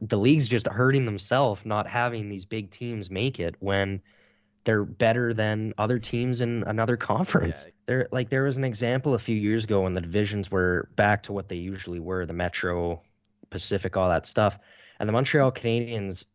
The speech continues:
Speaker 1: had ninety-eight points that season and missed the playoffs by a point. They would have made it over,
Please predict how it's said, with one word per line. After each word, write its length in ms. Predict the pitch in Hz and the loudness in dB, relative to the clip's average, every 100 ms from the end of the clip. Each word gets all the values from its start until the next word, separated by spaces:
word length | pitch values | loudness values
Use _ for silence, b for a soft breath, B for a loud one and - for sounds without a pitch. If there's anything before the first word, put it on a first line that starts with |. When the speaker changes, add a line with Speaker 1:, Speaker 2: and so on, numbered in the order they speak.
| - | -12
Speaker 1:
had 240 | - 107 95 | -4 -2 0
ninety-eight 720 | 101 101 117 123 120 110 104 | 0 0 0 2 2 2 2
points 500 | - 98 85 - - _ _ _ | -4 -4 -2 -4 -6 _ _ _
that 160 | 98 95 | 0 0
season 560 | - 110 101 87 82 b b b b - | 0 0 -2 -4 -8 b b b b -2
and 340 | 123 120 117 | 0 -2 -2
missed 320 | 127 143 - | -2 -2 -4
the 100 | 131 | -8
playoffs 720 | 107 120 120 135 101 82 - - | -6 -2 0 2 0 -2 -10 -14
by 160 | - 104 | -6 -4
a 80 | 101 | -4
point. 580 | 101 - 123 110 82 - _ _ _ _ _ - _ - | -8 -14 -10 -8 -10 -14 _ _ _ _ _ -20 _ -8
They 160 | 113 135 | -2 2
would 140 | 156 | 2
have 80 | 143 | 4
made 180 | 139 135 | 4 2
it 80 | |
over, 540 | - 120 120 120 117 | 2 0 0 0 0